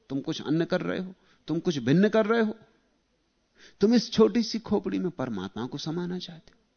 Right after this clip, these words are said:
अरस्तु बड़ा विचारक था। तुम इस छोटी सी खोपड़ी में अगर परमात्मा को समा लोगे तो मेरा ये गड्ढा तुम्हारी खोपड़ी से बड़ा है और सागर परमात्मा से छोटा है। पागल कौन है?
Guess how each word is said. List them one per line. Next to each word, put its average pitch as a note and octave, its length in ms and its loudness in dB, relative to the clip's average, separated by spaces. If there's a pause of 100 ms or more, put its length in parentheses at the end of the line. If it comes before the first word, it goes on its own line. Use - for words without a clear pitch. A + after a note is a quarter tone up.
(300)
अरस्तु D3 400 0
बड़ा G2+ 240 -4
विचारक D3 480 -6
था। - 200 -20 (2250)
तुम A#3+ 140 4
इस - 200 4
छोटी C#4 320 4
सी C4 140 2
खोपड़ी B3 380 6
में A#3+ 100 4
अगर G#3 140 6
परमात्मा A3+ 600 6
को G3 120 4
समा E3+ 280 4
लोगे C3+ 360 2 (400)
तो F3 60 2
मेरा G#3+ 280 8
ये A#3+ 180 10
गड्ढा G#3+ 360 8
तुम्हारी B3 400 8
खोपड़ी B3 400 4
से B3 140 6
बड़ा A#3 300 8
है D3 140 2 (600)
और A#2+ 140 -6
सागर G#3 460 4
परमात्मा F#3 560 2
से F#3+ 140 -2
छोटा F#3 380 -4
है। - 180 -16 (800)
पागल F3 280 4
कौन A3+ 300 6
है? - 200 -8